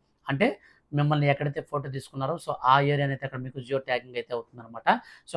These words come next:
కాబట్టి ఖచ్చితంగా మీరైతే ఇంటి దగ్గరే ఉండి పెన్షన్ పంపిణీ కోసం సచివాలయ ఉద్యోగులు మీ ఇంటికి వచ్చినప్పుడు ఖచ్చితంగా మీరు ఇంటి దగ్గర ఉండి పెన్షన్ అయితే తీసుకోండి. ఇక కొత్త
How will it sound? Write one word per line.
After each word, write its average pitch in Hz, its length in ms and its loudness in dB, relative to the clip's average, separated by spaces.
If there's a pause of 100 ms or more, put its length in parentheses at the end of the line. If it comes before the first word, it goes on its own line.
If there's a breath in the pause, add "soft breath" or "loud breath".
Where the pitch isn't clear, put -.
కాబట్టి 156 340 6
ఖచ్చితంగా 147 420 -4
మీరైతే 135 240 -2
ఇంటి 143 160 -4
దగ్గరే 131 360 0
ఉండి 143 180 2 (380 soft breath)
పెన్షన్ 147 300 0
పంపిణీ 135 300 -2
కోసం 131 300 -6 (420 soft breath)
సచివాలయ 147 460 4
ఉద్యోగులు 139 360 0
మీ 135 80 -12
ఇంటికి 135 180 -14
వచ్చినప్పుడు 139 400 -10
ఖచ్చితంగా 131 420 -6
మీరు 123 140 -8
ఇంటి 135 300 -4
దగ్గర 131 180 0
ఉండి 127 280 -2 (360 soft breath)
పెన్షన్ 127 320 0
అయితే 151 120 -2 (100)
తీసుకోండి. 131 420 -2 (340 loud breath)
ఇక 156 140 6
కొత్త 165 240 4